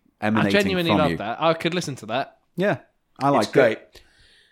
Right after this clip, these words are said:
Speaker 2: Nice evening of that. So I, I would, I would, uh, I'm gonna give it four.
Speaker 3: Okay.
Speaker 2: Four for me. What do you?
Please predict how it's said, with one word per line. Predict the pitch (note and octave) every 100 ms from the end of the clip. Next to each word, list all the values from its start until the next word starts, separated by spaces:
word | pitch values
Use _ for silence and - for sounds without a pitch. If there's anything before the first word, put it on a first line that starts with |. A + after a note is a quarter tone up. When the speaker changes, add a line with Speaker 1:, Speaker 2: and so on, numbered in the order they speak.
| _ -
Speaker 2:
Nice | B2 A2+
evening | A#2 A2
of | A#2+
that. | D3
So | C#3
I, | C3 C#3
I | C#3 C3+
would, | C#3+ C3+ A#2+
I | C3
would, | C#3+ A#2
uh, | A#2 A#2+
I'm | C3+
gonna | C#3 F#2
give | F#2
it | G2
four. | - - - D#3 D#3 F#3 B3 D#4
Speaker 3:
Okay. | - C#3 D3 F#3+ -
Speaker 2:
Four | - E3 E3
for | -
me. | E3 F#3
What | F#3+ F#3
do | D#3 F#3
you? | G#3+